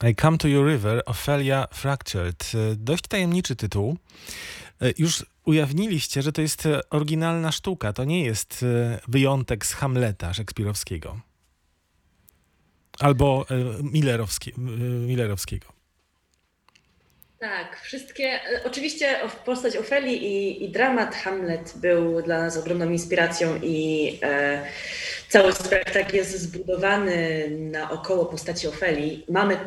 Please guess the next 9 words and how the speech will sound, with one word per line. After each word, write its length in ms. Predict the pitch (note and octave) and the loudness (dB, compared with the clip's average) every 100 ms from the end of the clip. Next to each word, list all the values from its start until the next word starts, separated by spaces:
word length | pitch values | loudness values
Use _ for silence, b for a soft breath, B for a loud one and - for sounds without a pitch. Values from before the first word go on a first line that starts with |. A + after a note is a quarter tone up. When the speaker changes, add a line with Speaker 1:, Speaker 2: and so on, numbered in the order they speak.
| - | -2
Speaker 2:
również 340 | F#3 F#3 F3+ - | 0 2 0 0
fragmenty, 880 | - E3+ F#3+ F#3 F3+ F#3 D#3 D3 C#3 - | 0 0 2 2 2 2 2 0 -4 -8
em, 580 | D#3 D3+ D3+ D3 D3 - - | -6 -4 -4 -6 -10 -12 -14
Szekspira, 500 | D3+ D#3 - G3 E3 | -8 -6 -2 2 2
które 260 | E3 F#3 E3 | 2 0 0
są 200 | F3+ F3 | -2 -4
przez 240 | F3 G3 | 0 0
nas 160 | F#3+ F3 | -2 -6
przepisane 920 | - F3 F#3 - G3 E3+ F3+ C#4+ | -8 -10 -10 -6 -2 0 0 0